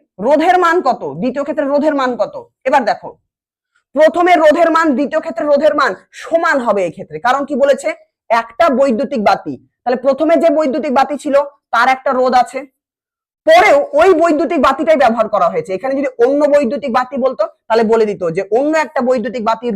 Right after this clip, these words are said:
রোধ হচ্ছে এত, রোধ বলে দিত। এখানে একই বৈদ্যুতিক বাতি ব্যবহার করা হয়েছে, মানে প্রথমে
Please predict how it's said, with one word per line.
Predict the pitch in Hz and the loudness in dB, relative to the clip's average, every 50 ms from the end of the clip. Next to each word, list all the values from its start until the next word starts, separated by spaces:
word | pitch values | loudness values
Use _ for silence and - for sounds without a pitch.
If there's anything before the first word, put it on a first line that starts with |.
| 202 | 2
রোধ | 226 233 220 233 233 | 2 2 2 0 -4
হচ্ছে | 196 - - - 233 - - 196 | -8 -10 -12 -14 -12 -8 -6 -8
এত, | 196 196 202 180 175 | -6 -6 -8 -6 -4
রোধ | 190 208 196 196 190 | -4 -4 -4 -2 -2
বলে | 190 185 170 151 | -2 -4 -4 -6
দিত। | 139 _ 127 113 _ _ _ _ _ _ _ _ _ _ - 170 | -12 _ -20 -20 _ _ _ _ _ _ _ _ _ _ -16 -10
এখানে | - 262 285 269 254 | -8 -4 0 0 0
একই | 247 262 320 320 294 | 0 0 -2 0 0
বৈদ্যুতিক | 302 302 247 302 226 302 233 247 | 0 0 0 -2 -2 -2 0 -2
বাতি | 240 220 185 233 | -2 -2 -2 -2
ব্যবহার | 233 202 220 220 190 185 185 | -2 -2 -2 -4 -6 -6 -4
করা | 170 165 165 | -4 -4 -4
হয়েছে, | 175 143 135 - 165 190 | -6 -8 -10 -10 -8 -6
মানে | 208 214 214 220 | -6 -6 -2 -2
প্রথমে | 233 233 233 262 285 302 320 | -4 -4 -2 -4 -2 0 2